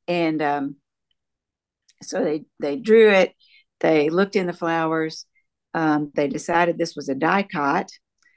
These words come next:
Um, it was a, it was perfect and complete. It has everything. Um, all the, all the structures, both male and female structures. Um,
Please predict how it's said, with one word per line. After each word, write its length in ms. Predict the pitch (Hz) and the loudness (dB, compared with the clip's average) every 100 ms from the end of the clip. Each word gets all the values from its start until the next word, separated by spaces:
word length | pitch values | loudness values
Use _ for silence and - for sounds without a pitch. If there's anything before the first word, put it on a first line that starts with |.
| _ _ _ - | _ _ _ -4
Um, 520 | 160 151 147 139 139 - _ - | -2 0 0 -2 -6 -10 _ -8
it 80 | 156 | -6
was 160 | 151 143 | -6 -8
a, 80 | - _ - | -14 _ 2
it 100 | 165 | 2
was 200 | 165 - _ | 2 -6 _
perfect 540 | - 240 262 170 - 165 | 2 2 2 -4 -4 -4
and 160 | 165 | -4
complete. 500 | 190 160 196 240 196 | -4 -4 4 4 4
It 100 | 151 | 0
has 220 | 180 175 175 | -2 0 2
everything. 680 | 180 185 165 151 131 - _ _ _ - _ _ - | 0 -2 -6 -4 -4 -6 _ _ _ -20 _ _ -2
Um, 460 | 165 160 147 147 - _ - | 2 2 0 -6 -12 _ -8
all 240 | 165 180 196 | -2 0 -2
the, 80 | 180 - | -6 -2
all 220 | 170 202 | 2 2
the 100 | 214 | 2
structures, 640 | 196 - 156 - - - - | -8 -8 -10 -10 -16 -14 0
both 240 | 185 180 | 2 2
male 320 | 180 165 175 180 | 2 2 2 0
and 160 | 180 | -2
female 360 | 180 170 156 147 | -2 0 0 -2
structures. 640 | - 156 151 - 139 135 _ _ _ _ _ _ | -6 -6 -6 -6 -8 -8 _ _ _ _ _ _
Um, 480 | 160 165 160 147 156 | 2 4 4 0 -6